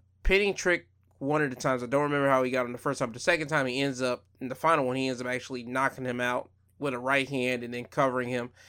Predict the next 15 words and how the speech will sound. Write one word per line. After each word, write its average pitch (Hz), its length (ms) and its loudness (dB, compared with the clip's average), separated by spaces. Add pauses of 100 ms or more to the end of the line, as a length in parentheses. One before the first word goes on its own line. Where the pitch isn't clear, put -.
(300)
in 123 320 -2
round 123 340 2
four. - 500 -2 (260)
So 127 480 0 (500)
I 214 140 6
like 220 340 4
what - 100 2
they 185 120 4
did 156 240 0
with 165 120 -2
this 160 160 -6
matchup 165 460 2
because 135 520 -2 (380)
you 180 160 -8
could 170 200 0